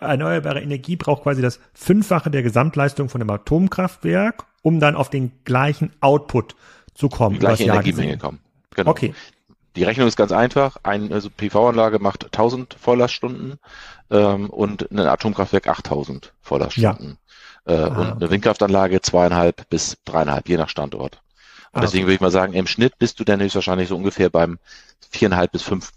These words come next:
Speaker 2: beim Fünffachen, so, beim fünffachen
Speaker 1: Hm,
Speaker 2: Faktor.
Speaker 1: okay.
Speaker 2: Und wenn du dann durchschnittliche Investitionskosten annimmst, und das kannst du dann nämlich ein bisschen optimieren, wenn du Wind und Solar nimmst, dann, dann nimmst du, sag mal, durchschnittlich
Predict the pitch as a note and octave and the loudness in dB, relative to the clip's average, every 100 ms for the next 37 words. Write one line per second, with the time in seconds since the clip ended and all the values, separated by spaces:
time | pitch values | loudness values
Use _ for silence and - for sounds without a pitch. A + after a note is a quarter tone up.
0 | _ A2 G#2+ A2+ G#2 E2+ D2+ C#2 C#2 C#2+ | _ -2 0 -2 0 0 -2 -6 -16 -18
1 | - F2 F#2 F2 - C#2+ - G#2+ A#2 - | -10 -10 -6 -6 -4 -6 -4 -4 -6 -6
2 | D2+ C#2+ B2+ G#2 G2+ - - F2+ G2+ G2+ | -10 -8 -6 -6 -6 -10 -10 -2 0 2
3 | G#2 B2 B2+ B2+ A#2 A#2 G#2+ G#2+ G#2 - | 2 2 2 2 4 2 2 -2 -4 -4
4 | B2 - B2+ C3 A#2+ - A#2 A#2+ B2+ - | -4 -2 -2 -2 -2 -4 0 -2 -2 -8
5 | _ - - - - F#2 A2+ A2 G#2+ G#2 | _ -20 -20 -8 -4 -2 -2 -2 0 0
6 | G#2+ G2 G#2 G#2 F#2 - G#2 G#2+ A2 F#2 | 0 -2 -2 -2 -2 -2 -2 0 2 0
7 | F2+ G#2+ G#2+ F2 E2 E2+ A#2+ D3 F3 - | 0 0 -2 -2 0 2 0 -2 -6 -4
8 | F2+ F#2 G2+ G2+ G2+ G2 G2 F#2 G#2+ A2 | -2 -2 -2 0 0 0 0 -2 -2 -4
9 | A2 G2 | -2 -4